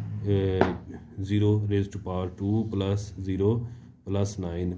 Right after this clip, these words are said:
P into zero plus three into zero plus zero plus nine, P into zero is equal to, अ, zero plus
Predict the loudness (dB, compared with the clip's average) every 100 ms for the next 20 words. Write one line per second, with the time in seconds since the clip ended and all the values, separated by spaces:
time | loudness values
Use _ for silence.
0 | -4 0 0 0 -2 -2 -4 -2 -4 -2
1 | -2 -2 -4 -10 -4 -4 -4 -8 -12 -14
2 | -20 -20 -20 -18 -18 -20 -20 -20 -18 -16
3 | -10 -4 2 4 2 2 0 0 -2 -10
4 | -20 -16 -10 -4 -2 -2 -2 -4 -4 -4
5 | -6 -6 -8 -14 -20 -20 -20 -2 4 4
6 | 4 2 0 0 0 -2 -2 0 0 0
7 | -2 -2 0 2 2 2 2 0